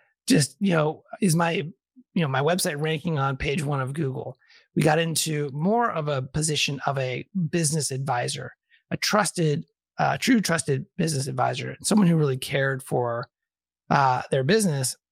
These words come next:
And what that did is it really solved an, an, uh, an unrecognized need that, in our case, the attorney clients really needed. They were a fish out of water when it came to internet marketing. They needed someone who could take care of them and help them to understand what's going on,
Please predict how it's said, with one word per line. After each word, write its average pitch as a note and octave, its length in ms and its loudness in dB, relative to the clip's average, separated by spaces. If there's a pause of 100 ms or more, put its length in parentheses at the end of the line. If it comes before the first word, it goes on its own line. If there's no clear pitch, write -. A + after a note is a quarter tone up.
And D3+ 380 0
what E3+ 180 -2
that D#3+ 220 0
did A#3 220 0
is D3+ 160 0
it D#3 140 -6
really A#3+ 500 -2
solved D#3 560 2
an, E3 220 -6 (160)
an, E3+ 180 -6 (460)
uh, E3+ 200 -4
an G3 160 0
unrecognized D#3 720 2
need C3 280 -4
that, C3 180 -2 (340)
in E3 220 -2
our D#3+ 140 2
case, C#3 340 -2
the C3 160 -6
attorney D3 340 0
clients B2+ 420 -4
really C3+ 160 -2
needed. C3 320 -6 (580)
They D3+ 180 6
were F#3+ 180 6
a E3+ 60 2
fish F#3 300 -2
out F3+ 120 0
of F3+ 80 -2
water G#3+ 240 -2
when B2+ 100 -4
it C3+ 80 -14
came C#3 260 -2
to - 160 -6
internet C3 240 -6
marketing. A#2+ 460 -10
They D3+ 160 0
needed D#3+ 480 0 (320)
someone F#3 460 4
who C#3 160 4
could D3 160 -2
take D#3+ 240 -4
care F3 360 0
of D3 160 -2
them B2+ 400 -4
and D#3 80 -4
help - 140 -4
them C#3+ 180 2
to - 160 -6
understand D3 420 -2
what's C3 140 -4
going C3 300 -6
on, F3+ 320 0